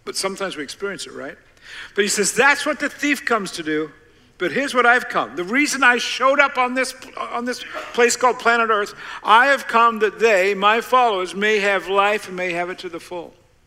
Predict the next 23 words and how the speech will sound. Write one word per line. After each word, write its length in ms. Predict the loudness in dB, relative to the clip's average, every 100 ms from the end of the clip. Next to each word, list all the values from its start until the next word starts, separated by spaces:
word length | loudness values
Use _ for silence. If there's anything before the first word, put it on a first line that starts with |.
| _ _ _
Some 160 | -8 -4
of 60 | -4
you 60 |
may 180 | -4 -6
know 160 | -6 -6
that 340 | -6 -8 -16
passage 360 | -12 -10 -10 -12
of 80 | -14
scripture 340 | -12 -14 -14
where 60 | -14
it 80 |
talks 200 | -14 -14
about, 160 | -16 -20 -18 -20 -14
"I'm 140 | -10 -6
gonna 140 | -4
have 200 | -4 -6
life 380 | -2 2 2 0
and 100 | -6
they're 60 | -6
gonna 160 | -4
have 120 | -4
abundant 580 | -4 -2 2 2 0 -2
life." 460 | -6 -8 -12 -20